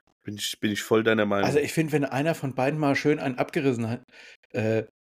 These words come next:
Speaker 2: der kann man auch mal, äh, bewundernd mal zur Seite gucken, so, "Mein lieber Johnny, der war aber nicht schlecht jetzt." <laughs> So, wo
Speaker 1: Ja,
Speaker 2: ist, wo ist
Speaker 1: das,
Speaker 2: denn das
Speaker 1: das
Speaker 2: Problem?
Speaker 1: stimmt.
Speaker 2: Da kann man auch mal, also hier, High Five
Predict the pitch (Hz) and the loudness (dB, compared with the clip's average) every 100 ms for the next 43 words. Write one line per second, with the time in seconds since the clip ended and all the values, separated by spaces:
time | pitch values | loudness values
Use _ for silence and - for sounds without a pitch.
0 | _ _ _ _ _ _ - 135 - 135 | _ _ _ _ _ _ -4 -2 0 0
1 | 147 139 135 123 127 147 143 - 131 131 | 0 0 0 0 2 0 -4 -2 0 4
2 | 147 139 135 120 123 113 143 214 - 131 | 4 6 4 2 -2 2 2 2 0 0
3 | 117 113 110 107 110 120 220 320 151 107 | 2 0 -2 -4 -4 0 2 2 2 -2
4 | 107 104 110 127 - 247 240 123 95 _ | -4 -4 -6 -6 2 0 2 -4 -6 _
5 | - - 185 - 160 - - - 190 143 | -16 -4 -4 -4 -8 -4 -4 -4 -2 6
6 | 123 92 147 104 190 147 139 147 156 165 | 6 6 -2 -4 -2 -2 -2 -2 2 2
7 | 101 - 151 180 147 131 123 160 147 131 | 2 -8 0 2 2 0 -4 -4 -4 -4
8 | 139 127 113 117 - 311 269 | 0 0 0 -6 2 4 4